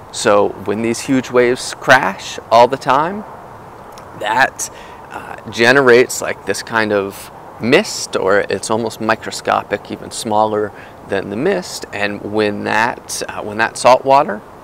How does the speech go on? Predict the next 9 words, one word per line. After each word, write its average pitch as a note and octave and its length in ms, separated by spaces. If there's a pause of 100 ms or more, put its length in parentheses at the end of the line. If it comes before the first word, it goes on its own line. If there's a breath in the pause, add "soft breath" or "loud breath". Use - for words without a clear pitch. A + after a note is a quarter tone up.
(420 loud breath)
reacts G#2 500
with A#2+ 200
the - 160
air, C#3 300 (200)
that A2 240
creates A2+ 720 (680 loud breath)
a G#2 380 (140)
certain A#2 560
charge E3 760